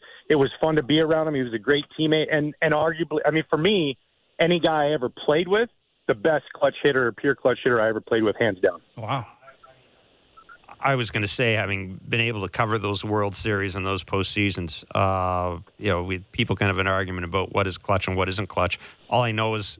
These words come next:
Speaker 3: when David Ortiz came to the plate in the postseason, I expected something to happen.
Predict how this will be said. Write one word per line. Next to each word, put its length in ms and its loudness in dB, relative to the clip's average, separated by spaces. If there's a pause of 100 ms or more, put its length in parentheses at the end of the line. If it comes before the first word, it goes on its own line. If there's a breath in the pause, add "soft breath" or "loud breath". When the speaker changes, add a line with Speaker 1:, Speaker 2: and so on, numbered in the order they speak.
Speaker 3:
when 240 0
David 280 -2
Ortiz 440 -2
came 280 0
to 80 -2
the 80 -4
plate 320 0
in 60 -6
the 60 -2
postseason, 600 -2
I 140 0
expected 560 -4
something 380 -2
to 80 0
happen. 400 -4